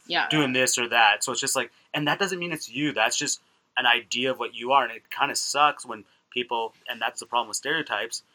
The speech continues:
Speaker 2: but when people get to know who the real you are, is they can separate you from, oh, being a woman, or you being a black woman, or you being an accountant, or you being this. You have to get to know people.
Speaker 1: Yeah.
Speaker 2: And then that will change people's opinions.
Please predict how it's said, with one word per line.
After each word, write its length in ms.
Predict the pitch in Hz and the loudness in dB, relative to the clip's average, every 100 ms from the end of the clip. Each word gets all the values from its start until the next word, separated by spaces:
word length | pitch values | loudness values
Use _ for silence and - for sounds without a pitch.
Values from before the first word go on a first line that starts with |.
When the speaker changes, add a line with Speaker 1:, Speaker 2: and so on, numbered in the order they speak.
| _ - | _ -2
Speaker 2:
but 160 | - - | -2 -2
when 140 | 147 | -6
people 300 | 147 123 151 | -4 -6 -4
get 180 | 127 127 | -4 -4
to 80 | 131 | -6
know 220 | 113 117 | -10 -8
who 160 | 120 120 | -8 -8
the 100 | 107 | -10
real 300 | 101 113 98 | -8 -6 -6
you 260 | 107 156 | -6 -2
are, 220 | 104 104 | 0 0
is 100 | 117 | -2
they 160 | - 110 | -4 -4
can 140 | 120 | -4
separate 500 | 110 123 117 117 117 | -6 -8 -6 -6 -8
you 280 | 101 92 113 | -10 -18 -16
from, 360 | - 104 101 104 _ _ _ _ | -8 -6 -6 -10 _ _ _ _
oh, 200 | 151 117 | 4 4
being 280 | - 95 110 | 0 -10 -8
a 60 | |
woman, 420 | 117 160 160 104 85 | -2 4 4 2 -4
or 80 | 92 | -14
you 280 | 90 101 110 101 | -14 -14 -14 -10
being 400 | 104 110 117 120 _ _ _ - | -6 -4 -6 -8 _ _ _ -8
a 40 | |
black 380 | - 156 147 - | 4 6 6 4
woman, 280 | 104 92 87 | -10 -10 -12
or 80 | 92 | -12
you 340 | 92 101 110 104 | -12 -12 -12 -12
being 460 | 113 113 117 120 123 _ _ _ 113 | -8 -6 -4 -8 -14 _ _ _ -12
an 60 | |
accountant, 580 | 127 165 165 135 113 92 | -8 0 0 0 -6 -10
or 80 | 90 | -12
you 300 | 95 101 107 | -14 -14 -16
being 380 | 104 120 117 117 | -6 -4 -4 -2
this. 280 | 160 131 - | 0 0 -2
You 160 | - 113 | -12 -4
have 140 | 117 | -4
to 80 | 117 | -4
get 160 | 113 - | -10 -10
to 80 | 123 | -4
know 160 | 147 | -6
people. 520 | 143 104 98 90 82 _ _ | -6 -14 -12 -14 -14 _ _
Speaker 1:
Yeah. 220 | 175 160 - _ | -6 -4 -4 _
Speaker 2:
And 180 | 113 113 | -10 -8
then 120 | 117 | -2
that 240 | 113 107 | 2 2
will 80 | 117 | -2
change 320 | - 110 107 | -8 -10 -12
people's 300 | 113 107 107 | -20 -18 -16
opinions. 580 | 98 127 135 90 - - | -12 -10 -8 -10 -14 -20